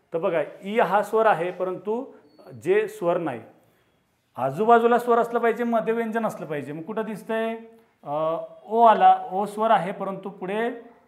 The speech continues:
स्वर नाही. बघा, ओ आणि ए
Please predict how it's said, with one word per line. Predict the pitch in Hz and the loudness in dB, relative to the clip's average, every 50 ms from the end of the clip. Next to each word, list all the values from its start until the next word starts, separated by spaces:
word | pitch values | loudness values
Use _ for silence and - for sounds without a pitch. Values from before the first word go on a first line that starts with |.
| _ _ _ | _ _ _
स्वर | _ - - 185 185 185 | _ -12 -4 -2 -2 -2
नाही. | 170 147 131 123 110 110 - - _ _ _ _ _ _ _ _ _ _ _ | -2 -4 -6 -8 -10 -14 -18 -20 _ _ _ _ _ _ _ _ _ _ _
बघा, | 139 156 165 196 175 147 - - - | -8 -4 0 2 0 0 0 -4 -2
ओ | 185 196 220 226 233 | 0 2 2 2 2
आणि | - - 175 165 175 202 190 - - - | 0 -2 -4 -6 -6 -6 -10 -12 -8 -4
ए | 208 196 165 | -2 -2 -2